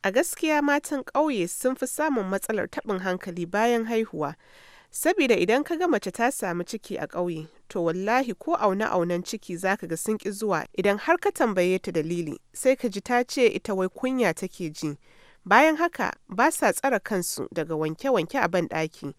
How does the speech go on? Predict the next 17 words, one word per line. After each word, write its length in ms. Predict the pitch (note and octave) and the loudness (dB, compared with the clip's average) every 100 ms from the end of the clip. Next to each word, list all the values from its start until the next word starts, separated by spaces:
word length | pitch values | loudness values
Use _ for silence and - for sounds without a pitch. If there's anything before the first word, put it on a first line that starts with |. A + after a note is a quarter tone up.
| _ - - - | _ -20 -20 0
da 100 | F3 | 0
kuma 240 | - G#3+ | 2 0
barin 300 | G3 C4+ B3 - | 4 4 4 2
kawunansu 680 | B3+ C4 D4+ A3 F3 - A#2 | 2 4 4 2 0 -2 -4
a 40 | |
fili. 460 | - E3 D#3 D3 D#3+ - _ _ - | -4 -8 -6 -6 -8 -16 _ _ -4
Duk 260 | D4 - D#4+ | -4 0 2
wannan 280 | E4 C#4+ G#3 | 4 4 4
yana 260 | A#3+ E3 | 4 0
cikin 320 | - G3+ A#3 - | -2 -6 -6 -4
abin 380 | D#3+ F3 B3+ B3 | -2 0 0 2
da 80 | |
yake 260 | G3 - F3+ | -2 -2 -6
janyo 380 | E3+ E3+ E3+ E3 | -4 -2 -2 0
matsalar 460 | G#3 A#3 C#4 A#3+ | -2 0 2 0
taɓin 340 | A3 - F3+ E3 | -2 -4 -4 -2
hankali. 560 | E3 D#3+ - - - | -4 -6 -8 -10 -12